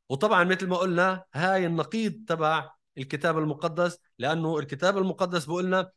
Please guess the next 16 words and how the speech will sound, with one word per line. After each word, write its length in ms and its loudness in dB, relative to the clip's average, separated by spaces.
"ولكن 380 0
الله 280 0
بيّن 420 0
لنا 260 -2
محبته 640 -6
لأنه 400 2
ونحن 480 2
بعد 280 0
خطاة 480 -2
مات 440 2
المسيح 800 -2
لأجلنا". 640 -4
هذه 180 0
مش 180 -8
محبة 280 -8
ذات. 380 -8